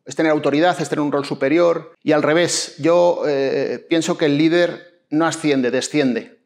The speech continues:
El líder está para servir, no para que le sirvan. Entonces, si tú quieres ser líder, te tienes que plantear desde ese punto de vista,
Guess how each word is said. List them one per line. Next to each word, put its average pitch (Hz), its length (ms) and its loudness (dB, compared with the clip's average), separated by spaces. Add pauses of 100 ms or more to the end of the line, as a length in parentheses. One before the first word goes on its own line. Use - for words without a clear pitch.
(100)
El 135 160 -4
líder 156 260 0
está 147 360 -2
para 139 220 -2
servir, 127 680 -4
no 139 180 -4
para 143 200 0
que 135 60 -4
le 120 100 0
sirvan. 120 500 -2 (360)
Entonces, 156 760 -4 (240)
si - 200 -2
tú 156 160 -2
quieres 165 220 0
ser 147 260 -2
líder, 185 560 -2 (200)
te 139 100 -4
tienes 156 220 0
que 143 100 -2
plantear 139 320 0
desde 127 160 -2
ese 135 140 -8
punto 135 320 -4
de 113 100 -2
vista, 110 380 -10